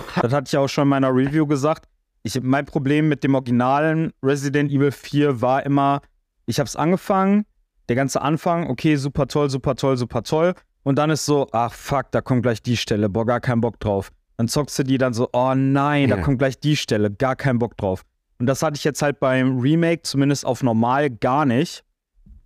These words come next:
Speaker 1: Ich bin eigentlich ganz gut durchgekommen. Es gab mal so ein, zwei Stellen, wo ich dann noch öfter gestorben bin, weil ich wahrscheinlich auch einfach nur ein verkackter Resident Evil vier Noob bin.
Speaker 2: <laughs>
Speaker 1: Aber,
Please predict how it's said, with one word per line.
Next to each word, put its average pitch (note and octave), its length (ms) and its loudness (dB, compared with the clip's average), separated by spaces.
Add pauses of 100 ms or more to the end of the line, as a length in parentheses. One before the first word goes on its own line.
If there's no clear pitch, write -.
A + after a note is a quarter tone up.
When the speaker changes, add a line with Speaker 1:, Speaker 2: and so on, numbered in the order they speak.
(160)
Speaker 1:
Ich - 100 -10
bin C#3 120 0
eigentlich C#3 260 -4
ganz C3+ 240 -2
gut A2+ 180 -8
durchgekommen. C#3+ 520 -2 (280)
Es - 140 -6
gab D3+ 240 -2
mal F#3+ 300 2
so D3+ 180 -2
ein, D#3 200 0
zwei E3+ 260 0
Stellen, D#3+ 380 0
wo D3+ 60 2
ich C#3+ 100 -2
dann C#3+ 120 0
noch C#3+ 180 -2
öfter C3+ 220 -2
gestorben B2 500 0
bin, G#3 240 2 (300)
weil A#2+ 120 2
ich A2+ 100 -2
wahrscheinlich C#3 380 0
auch B2+ 80 4
einfach C3 220 0
nur C3 120 4
ein B2 40 0
verkackter B2+ 920 0
Resident B2+ 600 0
Evil B2+ 200 2
vier E3+ 280 0
Noob B2+ 280 0
bin. C#3+ 260 2 (280)
Speaker 2:
<laughs> G#2 200 -4
Speaker 1:
Aber, C#3+ 440 2